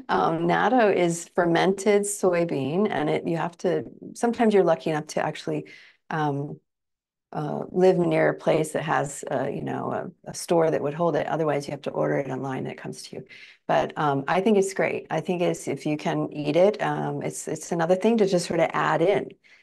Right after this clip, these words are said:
you know, you, you just rotate it in and you're getting that. So other, other sources of K two are grass-fed, um, meats and, and, uh,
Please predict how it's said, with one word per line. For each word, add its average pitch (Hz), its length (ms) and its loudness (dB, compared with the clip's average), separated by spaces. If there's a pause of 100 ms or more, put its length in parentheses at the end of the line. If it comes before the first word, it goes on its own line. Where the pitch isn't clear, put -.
(100)
you 156 100 -4
know, 156 300 -2
you, 151 300 -2
you 170 100 0
just 170 300 -2
rotate 170 560 4
it 170 100 6
in 139 320 0
and 147 240 -4
you're 147 100 -2
getting 147 360 0
that. 143 280 -4
So 165 300 2
other, 190 340 6 (120)
other 180 220 4
sources 190 500 2
of 202 160 2
K 208 200 2
two 220 440 0 (360)
are 156 540 4
grass-fed, 165 840 0 (400)
um, 147 540 -4 (260)
meats 180 440 4
and, 156 380 0
and, 147 380 0 (320)
uh, 143 380 -8